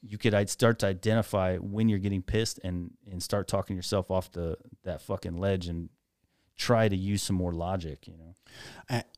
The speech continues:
Speaker 2: I talked to my buddy Sully about this the other day 'cause, you know, again, I had one of these situations and I got down on myself and was just like, you know,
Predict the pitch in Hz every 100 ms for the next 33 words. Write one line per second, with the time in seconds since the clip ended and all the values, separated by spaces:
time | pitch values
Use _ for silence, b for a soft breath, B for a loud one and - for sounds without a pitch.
0 | _ 120 131 143 127 120 107 90 92 82
1 | - 90 85 78 82 85 - 82 76 78
2 | 90 82 - 80 87 95 87 82 117 101
3 | 76 85 82 82 87 85 - 92 - 80
4 | 82 - 101 90 80 76 73 82 78 80
5 | 80 80 - 78 90 - 78 78 - -
6 | 80 78 - B B B B B B B
7 | B 165 131